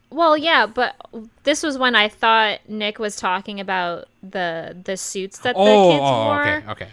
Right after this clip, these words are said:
Speaker 2: okay.
Speaker 1: Um, you know, I was just gonna say that even though I didn't like it, I did, I did like the, the, the suit design that the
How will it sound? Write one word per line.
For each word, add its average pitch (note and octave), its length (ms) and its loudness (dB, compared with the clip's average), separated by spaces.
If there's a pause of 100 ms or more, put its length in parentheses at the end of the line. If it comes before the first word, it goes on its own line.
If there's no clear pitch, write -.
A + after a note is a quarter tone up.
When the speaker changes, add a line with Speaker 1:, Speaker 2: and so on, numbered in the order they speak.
Speaker 2:
okay. G2 120 -20 (220)
Speaker 1:
Um, G3+ 520 -2 (260)
you A#3 80 -6
know, G3 180 -4
I G#3+ 160 4
was A#3+ 120 2
just A#3 180 -8
gonna G#3 200 -4
say G3 500 -2
that F3 580 -2 (240)
even A3 260 -4
though G#3+ 140 -4
I F#3+ 100 0
didn't F#3+ 420 -6
like F3 320 -8
it, D4+ 440 -2 (260)
I G3+ 240 0
did, G3+ 400 -6 (160)
I G#3 100 -2
did G#3+ 300 -4
like G3 460 -4
the, E3+ 420 -6
the, G3 160 -8 (200)
the F#3+ 100 -6
suit - 420 -10
design E3 640 -10
that E3 160 -10 (140)
the D#3+ 380 -10